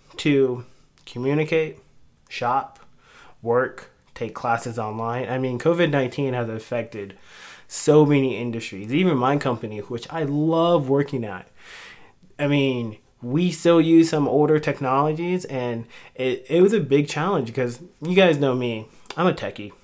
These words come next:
I got my forty-nine inch monitor. I got my custom keyboard, my mouse. I got my, I got everything I need in my studio. I could always improve it. I want a smart fan. I want smart blinds. But, I mean,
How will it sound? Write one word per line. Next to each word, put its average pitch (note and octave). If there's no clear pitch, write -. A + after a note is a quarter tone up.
I C3
got C3+
my A#2+
forty-nine D3
inch B2+
monitor. B2+
I C#3
got C3
my A#2
custom G#2+
keyboard, C#3+
my A2+
mouse. D#3+
I C3+
got A#2+
my, G2
I G#3
got G#3
everything D#3+
I B2+
need A#2
in B2
my A2
studio. -
I B2+
could C#3+
always D#3
improve B2
it. D3
I A#2
want B2
a A#2+
smart A#2
fan. A2
I -
want C#3
smart A#2+
blinds. G2
But, -
I C3+
mean, D#3